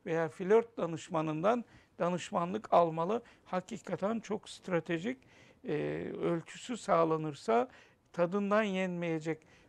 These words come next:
flörtler, sözlülükler, nişanlılıklar olabileceği gibi saplantılı ve takıntılı, e, teklifler veya ilişkilerinde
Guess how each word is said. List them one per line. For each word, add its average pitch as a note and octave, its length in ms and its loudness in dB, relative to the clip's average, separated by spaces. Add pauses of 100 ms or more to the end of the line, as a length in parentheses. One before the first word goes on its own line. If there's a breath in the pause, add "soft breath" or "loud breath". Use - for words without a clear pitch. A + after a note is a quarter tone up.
flörtler, E3+ 720 -2
sözlülükler, E3+ 960 -2
nişanlılıklar F3 1040 -2 (320 soft breath)
olabileceği F3 800 2
gibi G3 320 0 (320 loud breath)
saplantılı F#3+ 920 2 (1000)
ve E3+ 140 -6
takıntılı, F#3 800 0 (380 loud breath)
e, D3 300 -2
teklifler F3+ 800 -4
veya D#3+ 280 0
ilişkilerinde E3 880 2